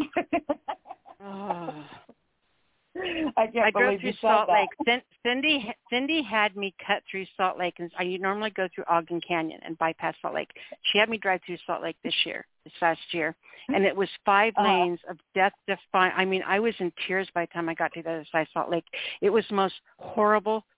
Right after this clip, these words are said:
Speaker 2: horrendous, horrible experience in driving I've ever had in my life. I was terrified. It was scary.
Speaker 1: <laughs>
Speaker 2: Never
Speaker 1: Well, it
Speaker 2: again.
Speaker 1: has to be if you're,
Speaker 2: Ever.
Speaker 1: if you're gonna eat cave spiders first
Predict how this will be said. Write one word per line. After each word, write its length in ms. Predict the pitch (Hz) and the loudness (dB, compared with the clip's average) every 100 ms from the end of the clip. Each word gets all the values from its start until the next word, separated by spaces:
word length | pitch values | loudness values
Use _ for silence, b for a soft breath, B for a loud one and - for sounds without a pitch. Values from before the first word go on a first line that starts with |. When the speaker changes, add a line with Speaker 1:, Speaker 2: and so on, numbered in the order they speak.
| - | -8
Speaker 2:
horrendous, 640 | 185 165 190 190 196 202 - - _ _ _ _ _ _ _ _ _ _ _ _ _ _ _ _ _ _ _ _ _ _ _ _ _ _ - | -6 2 2 2 0 -2 -4 -16 _ _ _ _ _ _ _ _ _ _ _ _ _ _ _ _ _ _ _ _ _ _ _ _ _ _ -18
horrible 500 | - - 226 240 226 | -14 -2 0 2 0
experience 480 | 226 - 196 190 180 | -2 -4 -2 -2 -2
in 80 | 175 | -2
driving 340 | 175 175 175 165 | 0 0 -2 -6
I've 120 | 165 | -6
ever 140 | 170 | -6
had 200 | 160 160 | -4 -4
in 60 | 160 | -2
my 120 | 160 | -4
life. 240 | 165 160 160 | -2 -4 -2
I 120 | - 180 | 0 2
was 160 | 175 - - | 0 -6 -4
terrified. 500 | 175 170 165 151 151 | 0 0 -2 -4 -4
It 180 | - - | -6 -6
was 140 | 170 - - | -6 -8 -10
scary. 440 | - 170 160 156 - _ _ _ _ _ _ _ _ _ _ _ _ - | -2 0 0 -2 -8 _ _ _ _ _ _ _ _ _ _ _ _ -4
Speaker 1:
<laughs> 340 | 311 - 294 | -4 0 0
Speaker 2:
Never 320 | - 180 180 208 | 2 4 4 6
Speaker 1:
Well, 100 | 175 | 4
it 60 | |
Speaker 2:
again. 140 | - 202 | 4 2
Speaker 1:
has 200 | 196 - | 2 -2
to 80 | 196 | -4
be 120 | 190 | 0
if 160 | 175 175 | 0 2
you're, 120 | 180 | 2
Speaker 2:
Ever. 480 | 208 185 175 156 147 | 2 2 -8 -12 -10
Speaker 1:
if 160 | - 202 | -2 0
you're 140 | 202 180 | 0 2
gonna 220 | 185 175 | 0 -2
eat 120 | 190 190 _ | -6 -8 _
cave 220 | 196 202 208 - _ - | 0 0 -2 -12 _ -2
spiders 400 | 180 165 151 151 _ | 0 0 -4 -6 _
first 320 | 156 147 196 | -2 0 -4